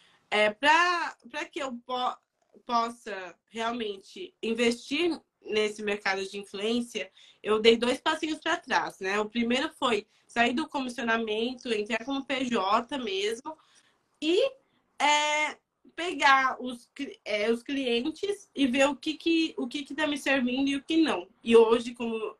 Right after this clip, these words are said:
é, tenho a liberdade com assessoria de influenciadores, eu consegui fazer isso. Escolher com quem eu vou trabalhar.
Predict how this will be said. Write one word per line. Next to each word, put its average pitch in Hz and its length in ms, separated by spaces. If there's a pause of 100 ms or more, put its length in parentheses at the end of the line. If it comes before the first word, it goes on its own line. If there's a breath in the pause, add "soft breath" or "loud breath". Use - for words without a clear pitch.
é, 180 520 (280)
tenho 208 220
a 208 60
liberdade 208 920
com - 140
assessoria 208 840
de 202 140
influenciadores, 208 680
eu 220 100
consegui 240 720 (200 soft breath)
fazer 262 280
isso. 185 360 (300 soft breath)
Escolher 254 640
com 277 240
quem 294 240
eu 294 80
vou 294 140
trabalhar. 262 560